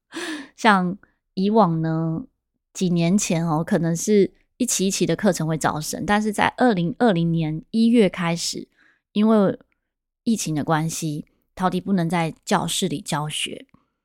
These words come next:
那时候的，我，我自己的教室是立案补习班，所以政府就规定不能够在教室吹奏乐器，哈，都是要戴口罩。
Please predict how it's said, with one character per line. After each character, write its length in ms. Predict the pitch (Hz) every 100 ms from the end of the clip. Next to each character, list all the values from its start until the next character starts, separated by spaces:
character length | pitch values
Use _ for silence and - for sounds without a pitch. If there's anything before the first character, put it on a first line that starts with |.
| _ _ _
那 120 | - 190
时 100 | 190
候 140 | 180
的， 500 | 175 165 151 151 -
我， 120 | - 175 -
我 80 | 175
自 140 | 226
己 40 | 208
的 120 | 165
教 200 | 202 170
室 220 | - 185
是 300 | - 190 170
立 160 | 180 180
案 140 | 165
补 120 | 151
习 160 | - 147
班， 340 | 165 156 160 - _ - _
所 180 | - 196
以 60 |
政 260 | 170 202 175
府 80 | 156
就 140 | 175
规 180 | 185 180
定 220 | 190 175
不 120 | 185
能 160 | 185 160
够 140 | 175
在 160 | 180 175
教 260 | - 175
室 240 | 160 - 180
吹 380 | - - 190 175
奏 360 | - 190 156
乐 240 | 165 170 151
器， 360 | - - 147
哈， 120 | 160 156
都 120 | 185
是 140 | 175
要 140 | 180 170
戴 120 | 160
口 180 | - -
罩。 240 | - -